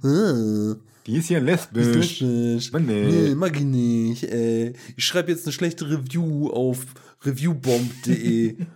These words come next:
Speaker 2: <laughs>
Speaker 1: Arschloch.
Speaker 2: Ja, mach ich bei Steam. Ich werde eine schlechte Steam-Kritik schreiben.
Speaker 1: Für ein P S fünf Spiel, aber bitte.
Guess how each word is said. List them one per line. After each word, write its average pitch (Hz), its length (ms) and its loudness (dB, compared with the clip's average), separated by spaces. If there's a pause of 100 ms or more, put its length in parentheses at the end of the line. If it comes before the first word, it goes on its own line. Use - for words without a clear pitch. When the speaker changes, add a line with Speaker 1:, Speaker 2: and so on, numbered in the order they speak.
(140)
Speaker 2:
<laughs> - 320 -20
Speaker 1:
Arschloch. 120 680 -2 (1900)
Speaker 2:
Ja, 90 420 -2
mach 95 280 -12
ich 90 100 -12
bei 113 120 -2
Steam. 95 400 -6
Ich - 160 -20
werde 95 140 -8
eine 110 60 -12
schlechte 117 360 -4
Steam-Kritik 117 580 -12
schreiben. 87 480 -12
Speaker 1:
Für - 120 -8
ein 113 80 -6
P 117 100 -6
S 110 120 -6
fünf 110 160 -6
Spiel, 98 240 -8
aber 92 140 -6
bitte. 104 200 -14